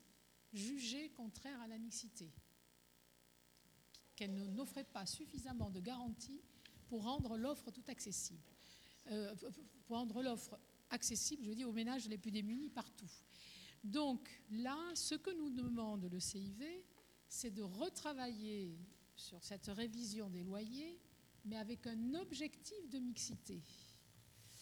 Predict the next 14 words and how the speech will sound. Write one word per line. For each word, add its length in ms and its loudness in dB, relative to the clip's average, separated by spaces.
Mais 320 4
nous 120 2
ne 120 2
pouvons 340 0
le 140 2
faire 520 -2
que 120 0
si 180 2
on 80 -2
garde 320 0
l'équilibre 460 0
économique 500 0
de 100 0
l'organisme. 720 0